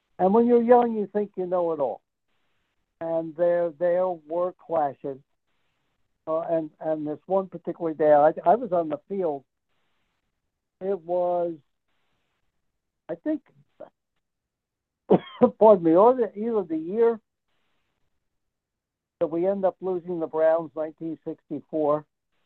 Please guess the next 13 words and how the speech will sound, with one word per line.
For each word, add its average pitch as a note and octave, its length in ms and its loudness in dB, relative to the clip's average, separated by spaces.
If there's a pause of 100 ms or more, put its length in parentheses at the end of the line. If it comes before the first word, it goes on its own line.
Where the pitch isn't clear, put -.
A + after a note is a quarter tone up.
(1200)
uh, D#3+ 40 -4
or D#3 500 2
sixty-five, C#3 840 -2 (100)
when C#3+ 240 -8
we C3+ 160 -10
lost C3+ 280 -2 (100)
to C#3 60 -10
Green C3+ 320 -8
Bay C3+ 260 0
in, B2 120 -4 (100)
in C3 320 -10 (640)
sudden C3+ 280 -2
death. C#3 260 0